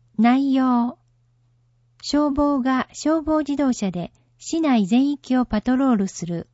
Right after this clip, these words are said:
広報パトロールや、夜間放火警備パトロールを行います。時、十一月九日月曜日から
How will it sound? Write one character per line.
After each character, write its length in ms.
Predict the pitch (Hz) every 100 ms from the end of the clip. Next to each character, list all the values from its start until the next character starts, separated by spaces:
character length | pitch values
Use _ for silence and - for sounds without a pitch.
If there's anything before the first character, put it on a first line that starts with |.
| -
広 240 | 277 285
報 200 | 294 285
パ 160 | 269 254
ト 160 | 254
ロ 160 | 247 226
ー 20 |
ル 160 | 180 160
や、 220 | 165 220 _ _ _ _ _ _
夜 160 | - 277
間 300 | - 226 185
放 280 | 185 269 302
火 200 | - 294
警 220 | - 277
備 180 | 262 262
パ 180 | 233 240
ト 140 | 247
ロ 180 | 247 233
ー 40 |
ル 140 | 185 165
を 160 | 170
行 140 | 160 202
い 240 | 190 180
ま 160 | 180 185
す。 180 | - _ - _ _ _ _ _ _ _ _ _ _ _ _ _ _ -
時、 480 | 220 - 247 254 - _ _ _ _ _ _ _
十 220 | 202 302
一 240 | 320 - 294
月 200 | 294 -
九 140 | 269 262 262 262
日 260 | - 233 -
月 380 | 190 233 - 302
曜 140 | 320
日 140 | 247 208
か 180 | -
ら 220 | 180 185